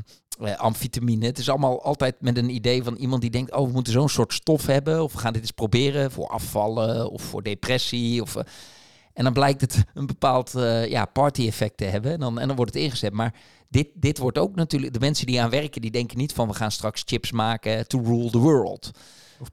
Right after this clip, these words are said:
Speaker 2: partychips.
Speaker 1: Ja, of, eh, precies, eh, waar, waar langs je, hè, dus, dus, want dat zal dan dus ook lukken, denk ik. Als je nou toch chips hebt die, die, die interfereren, dan kun je misschien ook gewoon een chip hebben die gewoon endorfine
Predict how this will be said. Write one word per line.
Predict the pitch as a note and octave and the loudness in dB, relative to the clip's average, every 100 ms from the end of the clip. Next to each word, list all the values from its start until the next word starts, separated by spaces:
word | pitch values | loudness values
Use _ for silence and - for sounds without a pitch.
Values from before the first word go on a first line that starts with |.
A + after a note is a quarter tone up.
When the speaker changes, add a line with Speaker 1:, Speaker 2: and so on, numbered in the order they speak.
| - | -6
Speaker 2:
partychips. | D3 B2 A#2+ - A#2+ - - - - | -4 -2 -4 -8 -14 -14 -18 -18 -4
Speaker 1:
Ja, | D#3+ A#2+ G#2+ | -2 -2 -4
of, | A2+ - A#2+ | -6 -4 -2
eh, | A#2 A2+ - | 0 -2 -4
precies, | A2+ - C3 - | -4 0 0 0
eh, | A#2 A2+ | 0 0
waar, | B2 A#2+ | 0 0
waar | A#2+ | 0
langs | A#2+ B2 B2 | 0 0 0
je, | B2 A#2 A2+ F#2+ | -2 -2 -4 -6
hè, | A#2 C3+ | -4 -4
dus, | F3 C3+ - | -2 -6 -4
dus, | B2 A#2+ | -6 -4
want | B2 A#2 | -4 0
dat | D3+ - | -2 -2
zal | - F2+ | -4 -4
dan | G2 G#2 | -4 -4
dus | A#2 | 2
ook | C3 E3 | 2 2
lukken, | F#3 E3 A2 | 0 -2 -4
denk | G2+ F#2+ - | -4 -6 -8
ik. | - - _ _ _ _ | -16 -20 _ _ _ _
Als | - A#2+ | -6 0
je | |
nou | C3 B2+ | 2 0
toch | C#3 F#3+ | -4 -4
chips | - D3+ - | 0 -2 0
hebt | B2+ A#2+ | -6 -4
die, | - A#2+ A#2+ | -4 -4 -4
die, | B2 A#2 | -4 -4
die | A#2 A2+ | -4 -4
interfereren, | B2+ A#2+ - A2 C3+ B2 | -4 -4 -2 0 0 0
dan | G2+ B2 | -4 -2
kun | A2 | 0
je | A2 | 0
misschien | A2 - A2+ | 0 0 -2
ook | C#3+ | -2
gewoon | - G#2 G2 G#2 | -2 0 0 -2
een | G2+ | -4
chip | - A2 | -4 0
hebben | G#2+ G2+ | -2 -2
die | G#2+ G#2+ A2 - _ _ _ | -4 -4 -6 -12 _ _ _
gewoon | - A2+ A2+ A#2+ | 0 2 2 -2
endorfine | - A#2 A#2 - C#3 C3 G2+ | -2 2 2 0 0 2 0